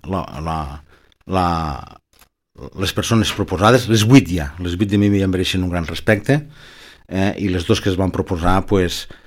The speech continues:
acceptar-ho i inclús ajudar-les a que ho facin el millor possible, no? Però c-, fer crítiques polititzades d'aquest tipus són agru-, són acusacions molt sèries i que és, precisament, el que sí que evitar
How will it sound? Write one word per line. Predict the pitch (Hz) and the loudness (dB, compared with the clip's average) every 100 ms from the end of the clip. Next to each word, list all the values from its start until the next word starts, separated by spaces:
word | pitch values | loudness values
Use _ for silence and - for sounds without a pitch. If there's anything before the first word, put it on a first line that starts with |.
| - - | -20 -10
acceptar-ho | 80 82 73 82 85 | -6 -4 -4 -2 2
i | 98 101 92 | 2 2 2
inclús | 98 - 110 98 | 0 2 2 2
ajudar-les | 87 92 87 98 | 2 2 2 0
a | 101 | 0
que | 98 | -2
ho | |
facin | 92 90 92 90 | 0 0 0 0
el | |
millor | 85 82 | -2 -4
possible, | 76 - 85 78 | -6 -4 -2 -2
no? | 98 123 - - - - _ | -2 -4 -12 -20 -20 -20 _
Però | 104 98 | 2 2
c-, | - - _ | -2 -18 _
fer | - 117 107 | -2 0 0
crítiques | 104 - 101 104 - - - _ | -2 -4 0 0 -2 -8 -14 _
polititzades | - 107 101 98 95 98 92 82 - - - _ _ | 2 2 2 -2 2 2 0 -4 -8 -18 -20 _ _
d'aquest | 76 - 87 | -12 -8 -6
tipus | - - 120 - - - _ _ | -4 0 0 0 -14 -20 _ _
són | - 107 98 92 | 0 2 2 -2
agru-, | 95 95 95 - | -4 -6 -6 -10
són | - 110 101 | -2 0 0
acusacions | - 95 85 95 87 - | 0 -2 0 0 0 0
molt | 101 92 | 2 2
sèries | - 92 104 143 - - - - - - | 2 4 8 6 4 -8 -16 -20 -20 -4
i | 107 - | -4 0
que | 101 | 0
és, | 78 - - _ | 0 -4 -10 _
precisament, | 104 98 101 98 90 73 76 - _ _ - - | -2 0 2 2 0 -2 -8 -20 _ _ -20 -2
el | 107 | -2
que | - 104 | 0 0
sí | 113 | 0
que | - | 2
evitar | 92 85 101 | 0 2 0